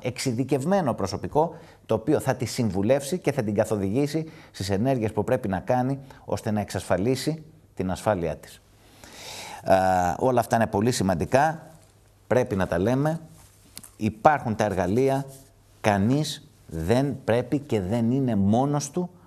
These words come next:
όταν αντιμετωπίζει αυτά τα προβλήματα. Α, όλα αυτά με αφο-, τα λέμε με αφορμή την Παγκόσμια ημέρα για την εξάλληψη της βίας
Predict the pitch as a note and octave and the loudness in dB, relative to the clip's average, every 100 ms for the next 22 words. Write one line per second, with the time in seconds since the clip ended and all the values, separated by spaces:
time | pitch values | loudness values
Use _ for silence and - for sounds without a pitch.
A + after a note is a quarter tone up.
0 | - - A#2 B2+ A#2 F#2+ F#2+ E2+ E2+ - | -10 -4 -2 -2 -2 -2 -2 -2 -4 -2
1 | B2+ B2+ D#3 F3 - - _ _ _ - | -2 -2 -6 -10 -18 -20 _ _ _ -4
2 | - - A#2 B2+ - - - F#2+ F#2 F2 | 0 2 2 0 -12 -10 -2 0 2 0
3 | B1 - - - - - - - - E2+ | -4 -10 -18 -20 -20 -20 -20 -20 0 2
4 | F#2 F2 F2 E2 B1+ A#2+ G#2+ F#2+ - C3 | 4 4 2 0 0 0 2 2 2 2
5 | D#3+ - - - F#2 E2+ - D2+ D2 - | 0 -12 -20 -2 0 0 0 -2 -2 -2
6 | F2+ A2+ B2+ A#2 G2+ G2 G2 B2 F#2 F2 | 0 2 0 0 0 2 2 2 2 0
7 | F2+ A#2+ G#2 F2 F#2 A#2 B2 B2 - F#2+ | 2 0 0 0 2 2 0 -2 -6 -4
8 | F2+ E2 - G#2+ A2 - A2+ - - - | -4 -4 0 0 0 -2 -4 -6 -12 -6
9 | F2+ D2+ D#2+ A2 A2 | -4 -2 0 2 0